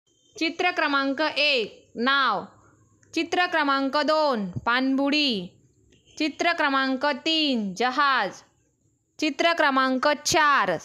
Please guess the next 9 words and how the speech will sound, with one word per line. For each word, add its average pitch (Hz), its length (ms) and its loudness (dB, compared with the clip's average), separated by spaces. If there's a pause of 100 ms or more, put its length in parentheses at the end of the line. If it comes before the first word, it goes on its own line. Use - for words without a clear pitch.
(300)
तराफा. 277 720 2 (1000)
चित्र 330 320 2
क्रमांक 262 500 2
पाच, 277 640 2 (400)
शिडाची 285 560 2
नाव. 254 400 2 (500)
चित्र 302 340 0
क्रमांक 254 480 0
सहा, 285 560 2